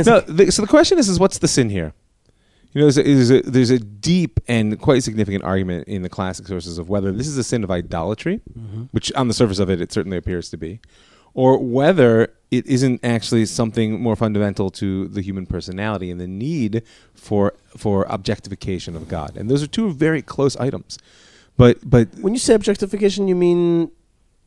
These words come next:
Speaker 1: Like, I mean, why do people stand
Speaker 2: some,
Speaker 1: up when
Speaker 2: some
Speaker 1: a, when
Speaker 2: kind
Speaker 1: a,
Speaker 2: of, some
Speaker 1: when
Speaker 2: kind
Speaker 1: a
Speaker 2: of way to serve
Speaker 1: Yeah, what, why do people stand up when a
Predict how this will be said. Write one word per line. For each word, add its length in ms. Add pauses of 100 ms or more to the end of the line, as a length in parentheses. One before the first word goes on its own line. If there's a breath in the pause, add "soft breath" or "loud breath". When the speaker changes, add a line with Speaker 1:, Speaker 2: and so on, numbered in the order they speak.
(120)
Speaker 1:
Like, 160
I 60
mean, 220
why 200
do 60
people 240
stand 340
Speaker 2:
some, 40
Speaker 1:
up 40
when 160
Speaker 2:
some 20
Speaker 1:
a, 40
when 80
Speaker 2:
kind 40
Speaker 1:
a, 60
Speaker 2:
of, 60
some 80
Speaker 1:
when 80
Speaker 2:
kind 160
Speaker 1:
a 20
Speaker 2:
of 60
way 100
to 80
serve 560
Speaker 1:
Yeah, 80
what, 200
why 120
do 60
people 160
stand 180
up 80
when 140
a 100